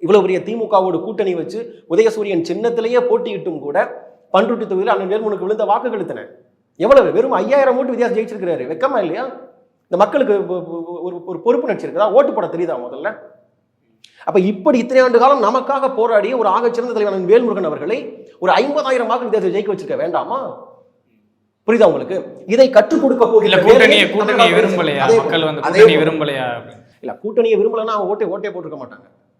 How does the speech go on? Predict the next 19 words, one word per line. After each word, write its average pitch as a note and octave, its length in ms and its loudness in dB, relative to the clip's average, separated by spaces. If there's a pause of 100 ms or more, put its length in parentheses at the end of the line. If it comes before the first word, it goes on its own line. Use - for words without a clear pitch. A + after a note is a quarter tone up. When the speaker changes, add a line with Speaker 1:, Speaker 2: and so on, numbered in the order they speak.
(260)
Speaker 1:
அப்படி D3+ 160 -6
ஒரு F#3+ 80 2
ஓட்டு G3 140 -2
போட்டிருக்க E3 260 -8
மாட்டாங்க. C#3+ 240 -10
அப்படி F#3+ 140 -4
பார்த்தா G#3+ 160 -4
ரெண்டாயிரத்தி G#3+ 260 -4
பதினாறுல A#3 320 0
போட்டிருக்கணும்ல. F#3+ 480 -6 (120)
Speaker 2:
இல்ல, C#3+ 220 -6
திமுக F#3 260 2
Speaker 1:
ரெண்டாயிரத்தி F#3+ 360 4
பதினாறுல G3+ 240 4
Speaker 2:
தயவோட F#3+ 360 6
தான் G3 180 0
Speaker 1:
இல்ல, F3+ 160 -4
Speaker 2:
ஜெயிச்சிருக்காரு. D3+ 500 -2
Speaker 1:
அதுதான். C#3+ 160 -2